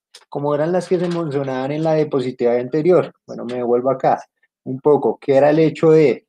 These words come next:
caminar, ¿sí? De coger, el hecho de correr, ¿m? Podríamos hablar también de girar, ¿sí? ¿Y qué pasa con estas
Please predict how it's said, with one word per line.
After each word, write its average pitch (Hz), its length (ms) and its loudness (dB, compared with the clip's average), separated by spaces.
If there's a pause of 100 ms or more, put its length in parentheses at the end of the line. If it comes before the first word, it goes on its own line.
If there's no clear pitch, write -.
caminar, 139 800 -2 (640)
¿sí? 160 440 -2 (280)
De 135 220 0
coger, 151 680 2 (440)
el 131 200 -2
hecho 147 420 0
de 185 440 0 (520)
correr, 147 720 0 (720)
¿m? 156 300 -6
Podríamos 135 380 -4
hablar 131 300 0
también 135 320 -6
de 135 120 -2
girar, 135 440 0 (600)
¿sí? 180 320 0 (220)
¿Y 254 260 4
qué 202 180 4
pasa 202 380 4
con 214 220 2
estas 180 500 2